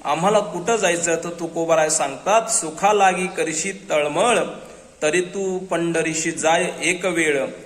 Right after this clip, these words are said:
मग तू अवघाची सुखरूप होशी आणि जन्मोजन्मीचे दुःख विसरशी." म्हणून सकळ जीवांचा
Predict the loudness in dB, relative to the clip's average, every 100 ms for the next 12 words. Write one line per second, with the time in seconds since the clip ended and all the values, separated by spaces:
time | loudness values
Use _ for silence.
0 | -20 -20 -20 -20 -20 _ -4 0 2 2
1 | 0 -2 2 2 2 2 4 2 2 0
2 | 0 0 0 0 -2 -2 -2 -2 -2 -4
3 | -6 -12 -18 -6 -2 -2 0 0 2 2
4 | 2 2 0 0 -2 2 2 2 -2 -12
5 | -16 -20 -20 -16 -2 -2 -2 0 2 4
6 | 2 0 0 -2 -6 -6 -12 -20 -20 -20
7 | -20 -20 -18 -12 -8 -2 0 2 0 0
8 | 0 2 2 4 4 4 4 4 4 2
9 | 0 4 6 4 0